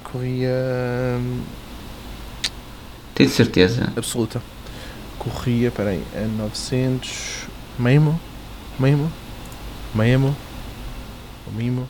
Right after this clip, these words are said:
Speaker 1: Não sei como é que
Speaker 2: Ah,
Speaker 1: eles dizem.
Speaker 2: porque havia outro, havia, pois hou-, houve dois
Speaker 1: Sim,
Speaker 2: caminhos,
Speaker 1: que foi
Speaker 2: tens
Speaker 1: feito
Speaker 2: razão.
Speaker 1: para, que a Nokia fez para um tablet. Ahm, sim, que depois, depois eles acabaram, peraí, exatamente, o Mimo, depois eles acabaram para, para ir para o Migo. Ahm,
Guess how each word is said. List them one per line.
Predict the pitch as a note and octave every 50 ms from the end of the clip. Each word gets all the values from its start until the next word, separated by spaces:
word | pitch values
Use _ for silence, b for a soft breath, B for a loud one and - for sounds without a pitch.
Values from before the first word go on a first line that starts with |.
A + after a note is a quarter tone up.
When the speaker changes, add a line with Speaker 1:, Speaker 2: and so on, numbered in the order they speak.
| -
Speaker 1:
Não | A#2 A2+
sei | - G#2+ G#2
como | A2 G#2+
é | A2+
que | C3
Speaker 2:
Ah, | C#3+
Speaker 1:
eles | C#3+ A#2+
dizem. | A2 A#2+
Speaker 2:
porque | B2 C3+ C#3
havia | C3 C#3 C#3 C3+
outro, | B2 B2 B2+ B2+ B2+ - B2
havia, | A#2+ A#2 A#2+ A#2+ B2 B2 A#2 A2+
pois | - C3 B2+ B2+
hou-, | C3 A#2+ -
houve | C3 B2 A#2+
dois | B2 C#3 C3+ C3+
Speaker 1:
Sim, | - -
Speaker 2:
caminhos, | C3+ A#2+ A#2+ A2+ A2+ A2+ A2 G#2+ G#2+
Speaker 1:
que | -
foi | - C#3
Speaker 2:
tens | B2 -
Speaker 1:
feito | C#3+ C#3+ G#2
Speaker 2:
razão. | G#2 G#2+
Speaker 1:
para, | D3 C#3 C#3 B2
que | - - D3
a | C3+
Nokia | C#3 C3+ C3 C3 - C#3 -
fez | - C3+ -
para | - C#3+ B2+
um | B2+ B2+
tablet. | B2 - - C#3 B2 A#2+ A#2 B2 B2 - - - - - - - - - - - - - - - - - - - - - - - - -
Ahm, | A#2 A2+ A2+ A2+ A2+ A2+ A2+ A2 A2 A2+ A2 A2 A2 A2+ A2+ - - - - -
sim, | - - - B2
que | A#2 -
depois, | - - C3 B2+ A#2+ A#2
depois | A#2+ - - - - - C3+ B2 A#2+
eles | B2+ B2 A#2+
acabaram, | A#2+ A2+ - A#2+ A#2 A#2 A2 -
peraí, | - - F#2+ E2 F#2+ - - - - -
exatamente, | A#2 A#2 B2 - A2+ G2+ G2 - A#2+
o | A#2+
Mimo, | B2+ B2+ B2 A#2+
depois | - - C3 A#2 A#2
eles | A#2 A2
acabaram | A2+ - A#2+ A2+ A2 A2
para, | - G#2 G#2+ G#2+ G#2+
para | - - A#2
ir | A2 G#2 G2+
para | - - - A2 G2+ G#2
o | G2+
Migo. | G2+ G#2+ G#2+ F#2+ G2 F#2 F2 E2 - B B B B B B B B B B B B B - -
Ahm, | F2+ F2+